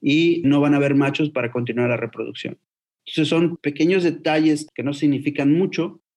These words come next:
pero para un nido de tortuga cam-, que cambie la temperatura algunos grados ya causa un impacto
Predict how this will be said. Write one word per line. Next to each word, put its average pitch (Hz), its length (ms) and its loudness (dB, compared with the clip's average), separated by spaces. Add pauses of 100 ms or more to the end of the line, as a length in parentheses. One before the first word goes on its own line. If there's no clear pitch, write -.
(200)
pero 127 540 2
para 120 380 0
un 139 140 4
nido 156 200 4
de 131 60 0
tortuga 120 540 -2
cam-, 117 240 0
que - 140 -10
cambie 123 340 2
la 110 140 0
temperatura 113 680 -2
algunos 120 400 0
grados 131 580 -2
ya 123 360 -2
causa 120 300 -2
un 123 80 2
impacto 117 600 -2